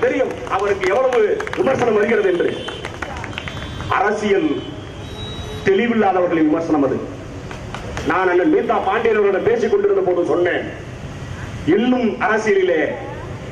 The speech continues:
எல் கே ஜி என்றால் என்னவென்றே தெரியாதவர்கள் போல்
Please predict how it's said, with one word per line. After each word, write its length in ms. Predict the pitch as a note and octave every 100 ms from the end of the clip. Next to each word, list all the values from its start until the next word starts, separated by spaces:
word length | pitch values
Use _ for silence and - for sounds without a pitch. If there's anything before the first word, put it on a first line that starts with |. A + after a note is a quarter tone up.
| D#3
எல் 160 | G3+ A3+
கே 100 | C4+ C4+
ஜி 80 | B3+
என்றால் 280 | A#3 B3 A#3
என்னவென்றே 420 | G#3 A#3+ A#3+ A#3+ B3 G#3+
தெரியாதவர்கள் 640 | G#3 A3+ G#3+ G#3 G3 G3
போல் 200 | G3+ E3